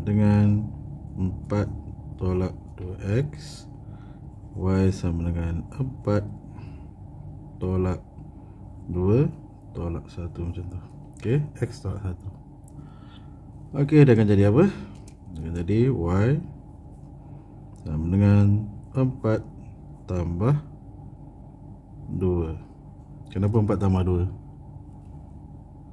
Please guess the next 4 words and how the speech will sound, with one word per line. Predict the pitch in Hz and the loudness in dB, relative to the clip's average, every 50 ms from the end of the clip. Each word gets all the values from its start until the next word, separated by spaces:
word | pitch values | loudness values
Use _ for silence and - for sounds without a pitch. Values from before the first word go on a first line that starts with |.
| - - | -8 -4
Mhm. | 98 98 87 85 80 80 78 78 85 - - - - - - - | -2 0 0 0 0 -2 -4 -6 -8 -10 -12 -14 -18 -18 -12 -8
Tolak-tolak, | - 85 82 76 - 98 110 107 104 - - | -6 -6 -4 -2 0 0 0 0 -2 -6 -6
tambah. | 92 87 87 87 92 - - - - - - - - - - - - - - - - - - - - - - - - - - - - - - - - - | -4 -4 -4 -4 -6 -8 -10 -16 -18 -20 -20 -20 -18 -18 -18 -18 -20 -20 -20 -20 -18 -18 -18 -18 -18 -18 -18 -16 -16 -16 -16 -16 -18 -18 -20 -20 -14 -8
Jadi, | - 98 95 | -2 2 4